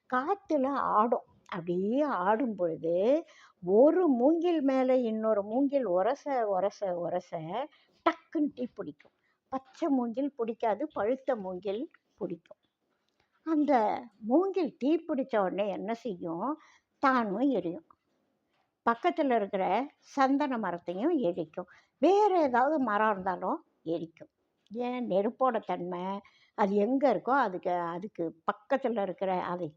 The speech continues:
ச-, கிட்டக்க நெருங்கி இருக்கிற எல்லா பொருளுக்களை, பொருளையும் எரிக்கிறது நெருப்போட தன்மை இல்லையா? தான் பொல்யூஷன் ஆகாது, மற்றவங்கள எரிச்சு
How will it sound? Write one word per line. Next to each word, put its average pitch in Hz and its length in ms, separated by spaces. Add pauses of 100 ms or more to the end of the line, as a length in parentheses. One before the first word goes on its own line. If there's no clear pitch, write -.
ச-, 180 240
கிட்டக்க 247 440
நெருங்கி 220 380
இருக்கிற 190 500 (320)
எல்லா 202 520
பொருளுக்களை, 196 720 (120)
பொருளையும் 220 600
எரிக்கிறது 277 680
நெருப்போட 214 580
தன்மை 175 340 (100)
இல்லையா? 214 380 (840)
தான் 233 580 (100)
பொல்யூஷன் 240 440
ஆகாது, 208 680 (420)
மற்றவங்கள 220 720 (200)
எரிச்சு 233 480